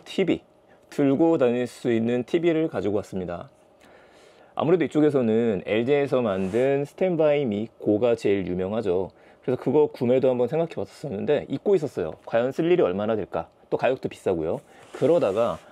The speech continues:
오랜만에 와디즈에서 알람을 하나 발견을 했는데, 어, 꽤 괜찮은 것 같아요.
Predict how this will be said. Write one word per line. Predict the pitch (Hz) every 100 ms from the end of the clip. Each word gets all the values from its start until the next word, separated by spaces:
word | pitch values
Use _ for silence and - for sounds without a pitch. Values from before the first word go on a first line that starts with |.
| -
오랜만에 | - 104 156 185 185 180 180
와디즈에서 | 139 87 110 127 127 120 120 120
알람을 | 82 101 117 123
하나 | 117 113
발견을 | 107 87 92 95
했는데, | 110 123 95 90 104 87 -
어, | 170 -
꽤 | 220
괜찮은 | 170 139 180 170
것 | 104
같아요. | - 98